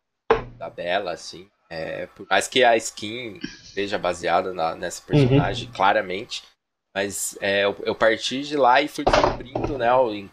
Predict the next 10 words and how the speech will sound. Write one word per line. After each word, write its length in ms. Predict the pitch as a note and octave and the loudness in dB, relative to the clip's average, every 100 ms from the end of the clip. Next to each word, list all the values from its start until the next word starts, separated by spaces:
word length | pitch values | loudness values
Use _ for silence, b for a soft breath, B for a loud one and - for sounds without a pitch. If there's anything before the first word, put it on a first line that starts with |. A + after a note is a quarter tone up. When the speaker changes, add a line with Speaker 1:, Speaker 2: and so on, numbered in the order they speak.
| F#2+ | -14
Speaker 1:
enquanto 360 | G2 A2+ A#2 | -6 -4 -4
jogava, 380 | - A#2+ G2+ B2 | -2 2 4 2
fui 160 | - A#2 | -4 -8
descobrindo 840 | - - A2 G2 G#2 C3+ B2 G2+ | -8 -8 -12 -12 -12 -6 -4 -2
a, 300 | F2 - F2 | -2 -2 -4
a 20 | |
personagem, 840 | - G2 - F2+ E2+ F2 A2+ F#2+ F#2 | -4 -6 -2 -2 2 2 2 0 -4
que 640 | - - - _ _ - | -6 -8 -20 _ _ -10
era 120 | F#3 | -8
legal, 800 | F#2+ F2+ E3+ E3+ A2 A#2 F#2 - | -6 -6 -2 4 6 6 2 -2